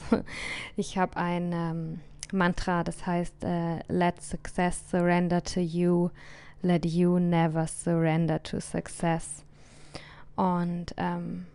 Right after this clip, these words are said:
genau, ich hab mir bei Instagram, hab ich einfach so Pi mal Daumen, wenn ich immer, also mehr Follower als Beiträge hab, bin ich zufrieden.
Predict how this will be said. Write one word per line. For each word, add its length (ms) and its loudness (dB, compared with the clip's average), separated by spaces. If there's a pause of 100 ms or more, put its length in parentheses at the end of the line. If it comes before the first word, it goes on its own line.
(180)
genau, 240 2
ich 140 -2
hab 100 -2
mir 280 4
bei 140 4
Instagram, 400 2
hab 120 2
ich 120 -2
einfach 200 0
so 140 -2
Pi 160 2
mal 180 4
Daumen, 340 4 (380)
wenn 160 4
ich 200 -4
immer, 560 6 (480)
also 440 4 (100)
mehr 520 6 (100)
Follower 800 4 (880)
als 480 0 (220)
Beiträge 680 6
hab, 260 4
bin 140 2
ich 160 -6
zufrieden. 640 2